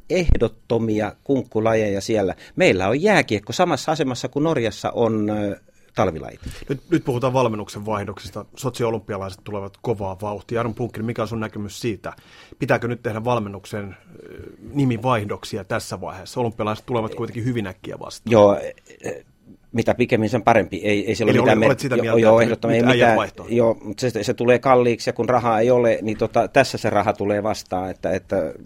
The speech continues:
Speaker 1: siitä joudutaan maksamaan iso hinta ehdottomasti, että, että, mutta niin kuin nyt pitää katsoa se,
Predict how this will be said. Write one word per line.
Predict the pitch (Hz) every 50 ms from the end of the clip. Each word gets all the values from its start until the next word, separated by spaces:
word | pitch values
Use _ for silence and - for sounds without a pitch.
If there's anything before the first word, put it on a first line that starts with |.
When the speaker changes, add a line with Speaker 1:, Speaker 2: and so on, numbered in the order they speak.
| - - -
Speaker 1:
siitä | - 110 98 - 107
joudutaan | 104 104 104 104 - 143 151
maksamaan | 117 110 - - - 110 107 107 107
iso | 107 - 123 107
hinta | 120 117 107 101 - 92 87 - - - - - - - - -
ehdottomasti, | 110 117 110 104 - - 101 98 104 98 - - - 95
että, | 92 90 - - - 87 - -
että, | 67 71 - - - - 55 - - - _ _ _ _ _ _ - -
mutta | 90 90 92 95 - 117 101 92 85 69 60 - - - - _ _ _ _ _ _ _ _ _ _ -
niin | 98
kuin | - 107 - - _ _ -
nyt | 120 120 120 -
pitää | 123 - 107 101
katsoa | - 107 101 - - 110 104
se, | - - 113 107 107 82 78